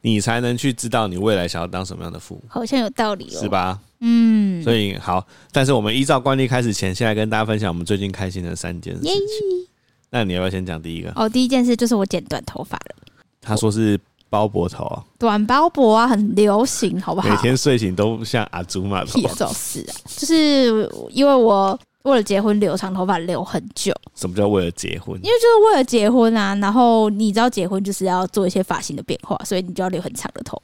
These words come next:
Speaker 2: 发。那我就到时候就觉得说，哦，结完婚我一定要剪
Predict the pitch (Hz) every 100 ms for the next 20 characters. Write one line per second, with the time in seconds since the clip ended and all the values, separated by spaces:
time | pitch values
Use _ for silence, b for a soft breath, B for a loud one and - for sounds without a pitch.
0 | - - B B B - 269 220 190 220
1 | 233 220 190 208 190 180 185 - 208 -
2 | 208 208 226 - 185 208 -